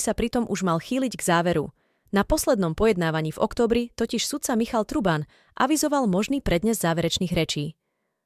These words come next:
Podľa obžaloby podnikateľ Košč, ktorý má blízko k Slovenskej informačnej službe a momentálne je na úteku, podplatil v roku dvetisícšestnásť Kováčika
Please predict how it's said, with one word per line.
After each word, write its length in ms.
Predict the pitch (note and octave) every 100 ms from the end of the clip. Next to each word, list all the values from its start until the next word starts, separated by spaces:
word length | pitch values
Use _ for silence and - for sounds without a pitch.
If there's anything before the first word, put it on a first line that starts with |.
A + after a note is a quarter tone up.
| _
Podľa 300 | - C4+ C4+
obžaloby 500 | B3 B3 D#4+ D#4+ D#4+
podnikateľ 540 | - F3 E3+ F3 E3 D3+
Košč, 480 | - G3 - - -
ktorý 260 | - F#3 E3+
má 140 | D3+
blízko 320 | D3+ A#3 - F3
k 100 | -
Slovenskej 460 | G3+ G3+ - F#3+
informačnej 540 | F#3 F#3+ F3 E3+ E3 D3
službe 400 | C4+ B3 E3 D3 _ _ _ -
a 60 | E3
momentálne 580 | F#3 G#3+ F#3+ D#3+ D3+
je 60 | D3
na 100 | D#3
úteku, 480 | C4+ - F#3+ D#3 D3+ _ _ _ -
podplatil 560 | D4 - D#4 - D4
v 120 | G3 F#3+
roku 120 | G#3
dvetisícšestnásť 960 | D3 F#3 G#3+ G#3+ - A#3 A#3 G3+ -
Kováčika 640 | - A#3+ F3 - - D3+